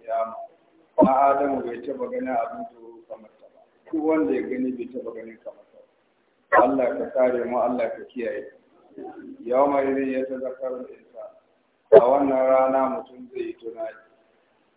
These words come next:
Yawma idhin, a ranar nan, yatazakkaru al-insan. Mutum yana tunanin masa abin da ya aikata ta duniya,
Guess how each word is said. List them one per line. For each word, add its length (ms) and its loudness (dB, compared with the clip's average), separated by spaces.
Yawma 420 4
idhin, 220 -2
a 260 0
ranar 500 4
nan, 220 -2
yatazakkaru 720 2
al-insan. 540 -8
Mutum 220 -10
yana 440 -2
tunanin 560 2
masa 640 2
abin 200 -4
da 60 -2
ya 160 2
aikata 480 0
ta 60 -6
duniya, 400 -6